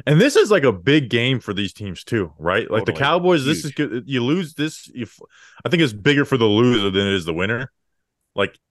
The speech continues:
Speaker 1: Chargers lose, you're under five hundred. Cowboys lose, you're at five hundred for the first time in what probably feels like forever. Um, so I, I think this is,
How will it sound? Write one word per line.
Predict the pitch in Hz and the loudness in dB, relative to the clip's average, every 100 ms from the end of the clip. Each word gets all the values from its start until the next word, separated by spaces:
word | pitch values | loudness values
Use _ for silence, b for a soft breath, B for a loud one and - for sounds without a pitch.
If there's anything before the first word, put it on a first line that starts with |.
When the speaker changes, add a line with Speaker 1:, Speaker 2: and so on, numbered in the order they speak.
| _ | _
Speaker 1:
Chargers | - 143 170 165 180 143 | -2 2 2 0 -6 -2
lose, | 160 175 135 | 0 0 0
you're | 117 | -2
under | 120 131 | -2 -4
five | - 120 120 | -4 -4 -4
hundred. | 113 113 110 120 - | -6 -8 -8 -12 -10
Cowboys | 117 120 120 113 95 | -6 -4 -4 -4 -4
lose, | 104 107 95 - _ _ _ _ _ | -6 -8 -8 -16 _ _ _ _ _
you're | 87 87 92 | -10 -6 -4
at | 107 110 | -2 -4
five | - 104 95 80 | -6 -8 -8 -8
hundred | 85 92 90 | -10 -10 -8
for | 85 | -10
the | 78 | -6
first | 95 87 - | -4 -4 -6
time | 87 85 | -6 -6
in | 78 | -6
what | 85 71 - | -6 -6 -8
probably | - 87 82 | -4 -4 -4
feels | - 92 | -8 -6
like | 87 78 | -6 -6
forever. | 80 82 104 80 78 _ _ _ _ _ | -4 -2 -2 -4 -10 _ _ _ _ _
Um, | - 82 78 73 | -8 -4 -4 -6
so | - | -4
I, | 98 117 | -2 -2
I | |
think | 120 139 | -2 -4
this | 113 104 | -4 -6
is, | 107 80 | -8 -8